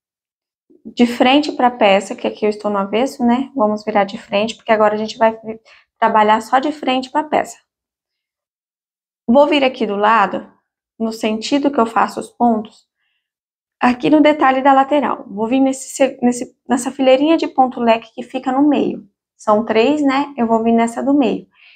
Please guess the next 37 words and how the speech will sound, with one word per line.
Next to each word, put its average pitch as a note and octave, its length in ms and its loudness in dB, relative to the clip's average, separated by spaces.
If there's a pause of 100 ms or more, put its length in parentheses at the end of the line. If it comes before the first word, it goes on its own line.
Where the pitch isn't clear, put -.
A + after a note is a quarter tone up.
(120)
E A#3 60 -2
vou B3 200 2
prender C4 360 2
o C#4 60 4
meu B3 180 0
fio A#3+ 180 -6
do A3 120 -6
novelo A3 340 2
aqui G#3+ 260 -2
dentro. - 400 -6
Tô C4+ 60 0
aqui C4+ 240 -2
com - 100 -4
a A#3+ 120 4
laçadinha A#3 480 0
de A#3 100 -2
início A3+ 460 -2
pronta. B3 600 0 (140)
Vou B3 220 4
vir B3 180 -2
aqui A#3 260 -4
nessa A3 280 -2
segun-, C4+ 500 0
nessa A#3 340 2
segunda C4 420 0
fileirinha C4 460 2
de G#3 160 -10
leque. A3+ 400 4 (480)
Vou B3 220 2
vir C4 160 2
aqui B3 220 -2
na G#3+ 100 0
alcinha D4 380 2
de E4 80 0
uma D#4+ 180 2
corrente, C#4 540 -2
olha. A#3 180 -12